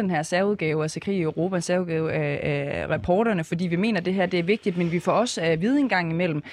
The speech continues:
øh, blandt andet folk, der skriver, øh, øh, til os, øh, ringer ind, skriver kommentarer på Facebook og, og så videre, at, øh, medierne taler det her op. Øh, men vi kan konstatere, at vores eksperter, som vi taler med, bliver ved med at rykke den der pil opad på krigsbarometeret. De, som siger, at vi taler,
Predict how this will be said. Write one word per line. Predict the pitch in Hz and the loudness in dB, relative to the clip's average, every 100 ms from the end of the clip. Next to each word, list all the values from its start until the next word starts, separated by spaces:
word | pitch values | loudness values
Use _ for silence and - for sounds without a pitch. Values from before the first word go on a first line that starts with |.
| - - | -6 -2
øh, | 170 | 0
blandt | 165 151 | 0 0
andet | 180 | 0
folk, | 190 175 | -2 -4
der | |
skriver, | 160 208 202 151 - | -4 -4 -2 -4 -4
øh, | 156 165 - 156 165 165 - | -6 -6 -4 -4 -4 -4 -6
øh, | 92 | -6
til | - 185 | -2 0
os, | 175 160 | 0 -4
øh, | 170 | -2
ringer | 170 185 175 | -2 0 0
ind, | 170 | -2
skriver | - 180 165 | -4 -2 -2
kommentarer | 160 165 165 175 | -2 -2 -2 -4
på | 165 | -2
Facebook | 175 180 160 | -2 -2 -4
og, | 156 160 | -4 -2
og | 160 | -2
så | 151 | -4
videre, | 156 175 190 - - 220 | 0 2 2 0 -10 -4
at, | 180 170 - | 0 0 0
øh, | 175 160 156 151 - | 0 2 0 -2 0
medierne | 226 196 156 | 2 2 0
taler | 156 151 156 | 0 -2 0
det | 185 | 2
her | 160 | 2
op. | 147 - _ _ - - - | 0 -4 _ _ -20 -20 -2
Øh, | 180 165 | 2 2
men | 160 165 | 2 0
vi | 165 | -2
kan | 175 | -2
konstatere, | 175 165 175 285 240 | -2 -4 -2 2 2
at | 165 160 | 2 0
vores | 151 160 | -2 -4
eksperter, | 160 202 226 233 | -2 2 2 2
som | 190 | -2
vi | 160 | -2
taler | 202 185 160 | 0 0 2
med, | 165 | 0
bliver | 175 175 | 2 2
ved | 214 | 2
med | 226 208 | 4 2
at | 190 | 2
rykke | 196 | 0
den | 208 | 0
der | 196 | 0
pil | - 220 | 0 2
opad | 202 233 190 - | 2 2 0 -2
på | |
krigsbarometeret. | 175 233 - 160 160 156 - 160 - - - 190 | -4 -4 -2 0 0 -2 -4 -6 -10 -12 -2 0
De, | 269 | 2
som | 285 220 | 2 0
siger, | - 226 254 | 0 0 0
at | 175 165 | 0 -4
vi | |
taler, | - 170 156 156 | -2 -2 0 -2